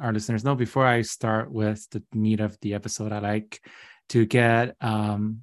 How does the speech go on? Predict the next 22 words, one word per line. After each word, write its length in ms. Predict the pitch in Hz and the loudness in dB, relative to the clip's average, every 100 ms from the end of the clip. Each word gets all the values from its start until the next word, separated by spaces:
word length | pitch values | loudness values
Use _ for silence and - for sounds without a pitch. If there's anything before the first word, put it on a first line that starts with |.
| - | -14
some 340 | - 113 110 | -2 2 2
introductory 540 | 135 131 123 123 - 127 | 0 0 2 2 2 2
remarks 400 | 113 120 135 - | 4 2 2 -2
from 520 | 131 120 113 113 - _ _ 139 | 0 0 0 -2 -8 _ _ -4
any 240 | 127 127 | 0 2
new 240 | 120 127 110 | 2 0 0
guests. 440 | 120 156 - - | -2 -4 -6 -8
So, 140 | 135 | -6
Christy, 320 | 120 147 143 156 | -4 -2 -2 -2
can 160 | 135 | -2
you 160 | 131 156 | 0 -2
tell 360 | - 151 147 | -2 -2 0
our 140 | 143 127 | 0 0
readers 300 | 123 123 113 | 0 0 -2
a 60 | |
little 180 | 113 120 | -2 -2
bit 180 | 113 123 | 0 -2
about 240 | 120 120 | 0 -2
yourself 440 | 120 107 117 117 113 | -2 -4 -2 -2 -2
and 100 | 110 | -4
your 80 | 107 | -4
practice? 640 | - 101 107 156 175 | -2 -4 -4 -10 -10